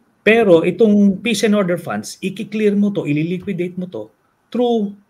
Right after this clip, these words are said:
receipts. Either pasweldo o kung ano-ano man. Eh dito ngayon lalabas yung magic. Nung nag, ah, file kami noon, eleven thousand yung kanilang,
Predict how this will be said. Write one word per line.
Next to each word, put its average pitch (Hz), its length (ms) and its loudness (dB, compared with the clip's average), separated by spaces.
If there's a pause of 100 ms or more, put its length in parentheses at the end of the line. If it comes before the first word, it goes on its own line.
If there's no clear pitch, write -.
(140)
receipts. - 880 -4 (560)
Either 113 320 -6
pasweldo 202 640 -4
o 196 480 -4
kung 117 160 -6
ano-ano 107 320 -12
man. 151 240 -8 (560)
Eh 175 80 2
dito 208 240 -4
ngayon 185 320 -2
lalabas 117 400 -6
yung 139 160 -4
magic. 113 400 -6 (800)
Nung 160 400 0
nag, 147 240 -2
ah, 139 240 2
file 165 240 4
kami 170 240 0
noon, 135 240 -4
eleven 165 480 -2
thousand 143 560 -4
yung 135 240 -10
kanilang, 139 400 -8